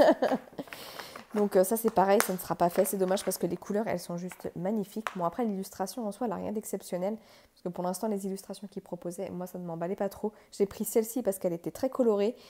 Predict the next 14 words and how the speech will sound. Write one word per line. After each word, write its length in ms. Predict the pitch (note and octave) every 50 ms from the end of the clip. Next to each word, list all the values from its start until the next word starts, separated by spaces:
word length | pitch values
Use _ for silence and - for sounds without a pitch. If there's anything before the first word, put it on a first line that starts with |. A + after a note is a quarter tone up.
| - - _ _ _ _ _
Et 120 | - F#3 F3+
les 140 | E3+ F3 F3
couleurs, 320 | F3 - - G3+ G3 F#3
effectivement, 460 | F#3+ F#3 F#3 F3+ - - F#3+ F3+ F3+
des 100 | F3+ E3+
fils, 280 | F3 - - G#3 G#3 G#3+ A3
c'est 200 | - - F3+ E3+
juste 240 | F3+ F3+ - -
magnifique. 580 | F#3 F3+ F3 F3 F3 F3+ - - B3 - - - _ - - - - - _ -
Mais, 240 | F#3 F3+ F3 F3+ F3+ -
euh, 120 | D#3 D3+ - -
infaisable. 400 | D#3 D#3 - - D#3 - - - _ - - - _ -
Clairement 340 | - F#3 F#3+ G3+ G#3 -
infaisable. 400 | F#3+ F#3 - E3 D#3+ - - -